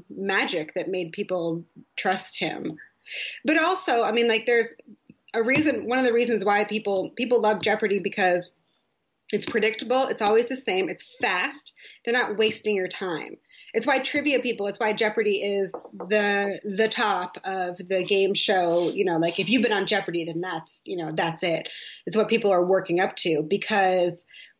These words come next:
there's no B S. I mean, like, I can't even watch an episode of Who Wants to Be a Millionaire with all of, like, the hemming and the hu-, and the drama and the artificial, you know, and they're, they're drawing out one answer. It's like, you know, and they're giving you multiple choice. It's like,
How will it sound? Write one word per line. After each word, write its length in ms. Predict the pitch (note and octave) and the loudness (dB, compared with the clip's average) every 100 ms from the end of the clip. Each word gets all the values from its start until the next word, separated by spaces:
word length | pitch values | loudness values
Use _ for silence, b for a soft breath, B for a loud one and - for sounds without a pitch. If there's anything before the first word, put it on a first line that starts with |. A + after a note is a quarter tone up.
| _ - | _ 2
there's 240 | G3+ E3+ | 2 2
no 180 | G3 F#3+ | 2 2
B 240 | E3+ F3 | 4 4
S. 520 | F3 D3+ E3 - - - b b - | 4 2 0 -6 -16 -20 b b -2
I 60 | |
mean, 220 | G3+ G3 G3+ | 2 4 4
like, 200 | F#3+ - | 2 0
I 60 | B3 | -2
can't 240 | C#4 C4+ | 2 2
even 260 | A#3 F#3 F3+ | 2 0 0
watch 260 | F#3 G3 | 0 0
an 60 | G3+ | -2
episode 400 | F#3 F#3 G3 F3 | -4 -4 -2 -2
of 60 | F3+ | 0
Who 100 | G3+ | 2
Wants 220 | F#3 E3 | 2 0
to 80 | E3+ | 2
Be 120 | F3+ | 2
a 60 | |
Millionaire 680 | F3+ F3+ F#3 F3 E3 D#3 D#3 B B - | 4 4 4 4 2 0 -2 B B -2
with 120 | G3 | 2
all 200 | G3 F#3+ | 4 4
of, 120 | F#3+ | 2
like, 220 | F#3 F3+ | 2 0
the 80 | F3+ | -2
hemming 640 | F3+ - A#3 A3+ G#3 G3 G3 | -2 0 2 4 4 4 4
and 80 | |
the 80 | F#3 | 0
hu-, 120 | F3+ | 0
and 220 | G#3 F#3 G#3+ | 0 2 2
the 80 | |
drama 580 | F3+ F#3 G3+ G#3 G3+ G#3 | 2 2 4 4 4 4
and 200 | G3+ G3 | 2 2
the 80 | F#3+ | 0
artificial, 960 | G3 G#3 G3+ - G#3 - G3+ G3 F#3+ F#3 | 0 2 0 0 0 2 2 4 2 2
you 80 | G3+ | 2
know, 300 | G3 F#3+ G3 | 4 4 4
and 100 | G3 | 4
they're, 200 | F#3+ B B - | 2 B B -2
they're 200 | A3+ G#3 | 4 4
drawing 600 | E3 G3+ G#3+ G#3+ G#3 G#3 | 4 2 4 4 4 4
out 220 | G3+ G3 F#3+ | 4 2 2
one 200 | G#3+ G#3 | 2 4
answer. 340 | F#3+ G#3+ G3 | 2 0 -2
It's 160 | F#3 - | -2 0
like, 320 | G3+ - - | -2 -2 -6
you 140 | A#3 | -4
know, 100 | A#3 | -2
and 140 | F#3+ A#3 | -2 0
they're 100 | A3+ - | -2 -2
giving 320 | A3 B3+ A#3+ | -2 0 2
you 120 | A#3 | 2
multiple 400 | G#3 G#3 G#3+ G3+ | 2 2 2 0
choice. 320 | - G#3 B3 G#3+ | 2 0 0 -2
It's 140 | G#3 | -2
like, 160 | A#3+ | -2